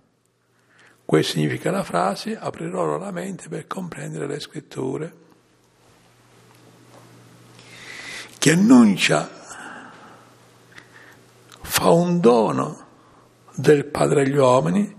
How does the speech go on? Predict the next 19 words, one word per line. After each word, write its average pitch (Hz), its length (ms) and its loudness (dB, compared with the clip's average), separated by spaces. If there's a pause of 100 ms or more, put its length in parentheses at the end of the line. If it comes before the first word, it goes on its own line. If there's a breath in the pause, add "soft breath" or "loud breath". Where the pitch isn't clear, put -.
(300 loud breath)
che 226 140 2
è 226 40 8
il 220 160 6
dono 202 220 2
della 196 200 0
parola. 202 640 -4 (1500 soft breath)
Così 151 300 -4
anche 180 320 -2
la 151 100 -2
comprensione 160 720 -4
di 143 120 -4
quanto - 400 -4
viene 156 140 -4
annunciato 214 680 -4
è 196 140 -2
un 208 100 -2
dono 202 200 -4
del 208 180 -4
Padre. 170 640 -8